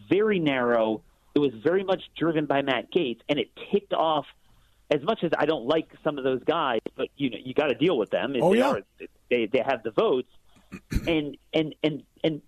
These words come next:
Speaker 1: they were not about to allow you to down their people, down Scalise, and then, "Oh, we'll, we'll give you your guy." No, I mean, they, they were gonna block him. So we felt strategically it wasn't good. And, and again, sixteen of the twenty-one who joined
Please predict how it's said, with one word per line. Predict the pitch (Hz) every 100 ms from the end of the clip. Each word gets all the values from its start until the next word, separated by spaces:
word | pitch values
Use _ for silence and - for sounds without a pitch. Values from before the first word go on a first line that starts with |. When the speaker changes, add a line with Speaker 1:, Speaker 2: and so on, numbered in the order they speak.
| -
Speaker 1:
they | 180
were | 156 226
not | 233 202
about | 143 160 165 160
to | 131
allow | 127 135
you | 147 139
to | 117
down | - 135 143 160
their | 151 135
people, | 127 110 107 101 92 - _ 147
down | 147 160 -
Scalise, | 151 127 110 107 -
and | 135
then, | 131 -
"Oh, | 135 113
we'll, | 143 120
we'll | 127 143
give | 139 123
you | 113
your | 104 156 -
guy." | 90 -
No, | 220
I | 117 85 104
mean, | 117 - - - _ -
they, | 101
they | 131
were | 131 131
gonna | 127 104
block | 135 190 175 -
him. | 117 - _ _ -
So | 175 151
we | 226 233 -
felt | 190 147 -
strategically | - 139 - - - 220 175 143 - 127 123 117
it | - 131
wasn't | 123 139 131 110 -
good. | 139 147
And, | 117 123
and | 135
again, | 131 160 - _
sixteen | 202 - - 180 151
of | 139
the | 131
twenty-one | - - 143 123 107 127 151 113 95 95 - _ _ -
who | 151 131 - -
joined | 160 170 127 104 101